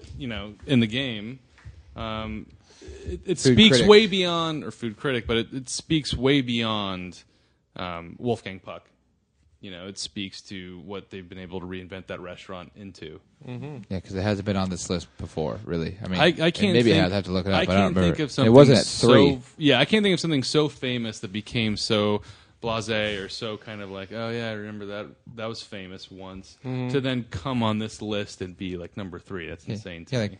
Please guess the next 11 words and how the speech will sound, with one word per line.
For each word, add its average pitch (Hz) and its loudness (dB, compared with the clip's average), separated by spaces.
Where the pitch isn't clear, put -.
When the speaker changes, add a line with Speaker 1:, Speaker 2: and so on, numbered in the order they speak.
Speaker 2:
relegated 104 0
to 98 -4
an 92 -2
expensive 92 -6
C - -10
P 90 -6
K, 87 -2
and 95 -6
now 92 0
it's - -8
like, 85 -2